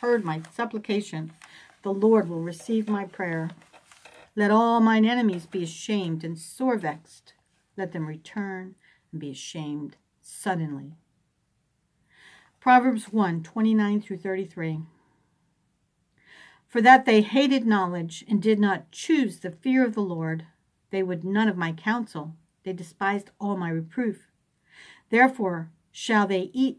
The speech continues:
of the fruit of their own ways and be filled with their own devices. For the turning away of the simple shall slay them, and the prosperity of fools shall destroy them.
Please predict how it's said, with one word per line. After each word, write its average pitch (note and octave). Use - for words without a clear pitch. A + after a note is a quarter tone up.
of F3
the F3
fruit C4+
of E3+
their E3
own A3+
ways F#3
and E3
be E3
filled A#3+
with F3
their E3
own G#3
devices. G3+
For -
the G3+
turning C4
away A3+
of F3+
the F3+
simple G#3
shall F3
slay B3
them, E3
and A3
the G#3+
prosperity G#3+
of E3
fools G3
shall E3+
destroy A#3
them. D#3+